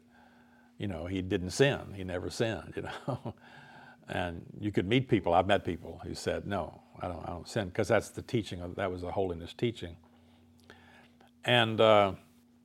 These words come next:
so this, the Methodists kinda gave up on it, and so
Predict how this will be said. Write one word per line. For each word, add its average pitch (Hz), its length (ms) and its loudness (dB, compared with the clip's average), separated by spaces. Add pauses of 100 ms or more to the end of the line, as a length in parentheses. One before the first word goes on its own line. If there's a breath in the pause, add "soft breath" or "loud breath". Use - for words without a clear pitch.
(460)
so 139 220 8
this, - 400 6
the - 120 0
Methodists 170 400 8
kinda 139 180 12
gave 127 220 8
up 180 160 8
on 110 140 10
it, 110 120 4
and 113 180 0
so 113 480 10